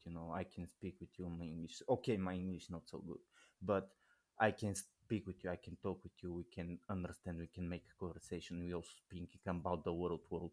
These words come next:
Two, and he was looking me and, uh, "From where did you know for the World War Two, for fuck's sake? Did, what kind of people you, you, you find it?" But, uh, uh,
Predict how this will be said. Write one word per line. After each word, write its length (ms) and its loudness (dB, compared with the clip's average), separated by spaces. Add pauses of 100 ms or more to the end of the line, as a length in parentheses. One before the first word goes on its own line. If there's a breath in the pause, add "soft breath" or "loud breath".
Two, 120 2
and 160 -2
he 120 -2
was 280 0 (340 soft breath)
looking 420 4
me 120 4
and, 120 2 (180)
uh, 120 0 (100)
"From 220 0
where 180 4
did 220 -4
you 120 0
know 300 0 (560)
for 200 0
the 120 4
World 320 4
War 200 2
Two, 80 -12
for 180 -14
fuck's 320 -2
sake? 280 -2
Did, 160 -4 (500 soft breath)
what 240 10
kind 160 12
of 120 0
people 240 6
you, 200 8
you, 340 6 (960)
you 100 4
find 340 10
it?" 100 -4 (280)
But, 340 8
uh, 300 10 (840 loud breath)
uh, 100 6